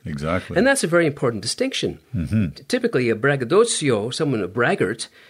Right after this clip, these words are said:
Speaker 2: says something and it's, there's a lie involved in there. They're not as good as they say they are.
Speaker 1: Not only not as good, oftentimes they don't do what they say.
Speaker 2: Exactly. But Monsieur Ali, he did everything he was gonna say.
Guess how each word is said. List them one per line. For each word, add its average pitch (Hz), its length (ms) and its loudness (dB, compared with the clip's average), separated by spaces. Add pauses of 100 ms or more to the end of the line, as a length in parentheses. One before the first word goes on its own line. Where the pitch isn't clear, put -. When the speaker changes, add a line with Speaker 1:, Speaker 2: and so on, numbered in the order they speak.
(140)
Speaker 2:
says 240 480 2
something 151 440 4
and 143 60 6
it's, 147 160 0
there's 196 240 -2
a 196 40 4
lie 185 300 0
involved 107 500 2
in 95 140 -4
there. 95 160 -4
They're 143 140 4
not 196 340 6
as 120 140 2
good 117 180 2
as 101 160 -2
they 110 80 2
say 113 260 0
they 95 220 -8
are. 80 220 -14 (200)
Speaker 1:
Not 135 220 6
only 104 240 4
not 98 200 6
as 85 140 0
good, 107 220 4
oftentimes 92 580 2
they 87 80 2
don't 90 260 2
do 127 160 4
what 101 180 0
they 78 100 -6
say. - 260 -8 (220)
Speaker 2:
Exactly. 143 580 -2 (400)
But 120 160 2
Monsieur 139 500 2
Ali, 139 680 2 (320)
he 156 480 -2
did 170 220 2
everything 180 500 4
he 104 180 -2
was 110 140 -4
gonna 101 240 0
say. 82 460 -4